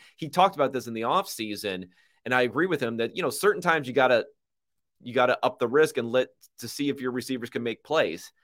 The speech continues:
He's not the most accurate quarterback, Mahomes, but I think there's also an element of that. When he, when he throws the ball in there, you know, sometimes when guys are covered pretty well,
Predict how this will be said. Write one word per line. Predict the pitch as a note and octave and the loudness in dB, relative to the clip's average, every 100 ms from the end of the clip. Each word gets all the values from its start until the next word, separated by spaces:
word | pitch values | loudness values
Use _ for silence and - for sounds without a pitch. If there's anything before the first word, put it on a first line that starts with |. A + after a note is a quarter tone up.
| _ - | _ -2
He's | G#3 | 4
not | G3 - B2+ F#2+ | 4 4 -2 0
the | D#3+ | 2
most | F#3 G3+ G#3+ - | 2 2 2 2
accurate | F3 F#3 G3 G#3 | 0 0 2 2
quarterback, | G#3 G3 G3 G3 G3+ | 2 2 4 4 4
Mahomes, | F#3+ F#3+ G3 F3 | 0 0 0 0
but | C#3 | 0
I | C3+ | 0
think | E3+ D3 | 0 -4
there's | B2+ | 0
also | C#3+ C#3+ | 2 2
an | A#2+ | 2
element | C3 F#3+ B2+ | 2 2 0
of | G#2 | 0
that. | G#2 G2+ - - _ _ _ _ _ _ _ | 2 2 0 -8 _ _ _ _ _ _ _
When | C3 C#3 | -2 0
he, | |
when | C3 C3+ | 2 0
he | |
throws | C3 D3+ D3 | 4 4 4
the | C#3 | 4
ball | C#3 C3+ E3 | 6 8 6
in | A3+ | 2
there, | D#3 C3 C#3 - - | 2 2 0 -6 -6
you | C#3 | -2
know, | B2 | -2
sometimes | - B2+ C3+ C3 C3 - - | -2 -2 0 0 -4 -8 -12
when | B2 A#2+ | -8 2
guys | B2 A#2 | 2 2
are | A#2+ | 2
covered | F3 A3 C#3 | 2 2 0
pretty | B2 G#2 | -2 -2
well, | G2+ G2+ G#2+ | 0 0 0